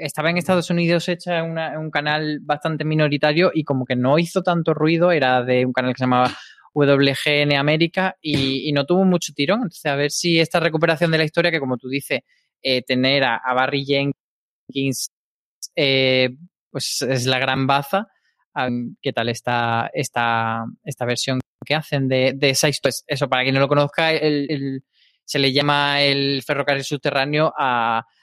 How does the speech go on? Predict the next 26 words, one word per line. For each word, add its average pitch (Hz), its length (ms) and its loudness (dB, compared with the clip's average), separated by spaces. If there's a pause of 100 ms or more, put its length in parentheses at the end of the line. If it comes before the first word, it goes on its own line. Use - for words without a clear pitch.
(180)
a, 127 320 0 (420)
a 135 160 -4
cómo 156 260 2
intentaban, 156 760 2
eh, 127 420 0
a 123 360 -6 (180)
sacar 127 460 -2
a 135 160 0
personas 135 340 -2
negras 147 540 0
de, 123 280 0
de 127 220 -8
zonas 131 720 0
de 135 160 2
esclavitud 147 680 0
y 151 100 0
cómo 131 280 -2
intentaban 127 460 -4
rescatarlos. 120 720 -12 (480)
Así 123 320 -8
que, 123 140 -4
bueno, 113 300 0
le 123 180 0
daremos 120 360 0
una 135 120 2
oportunidad. 117 720 -2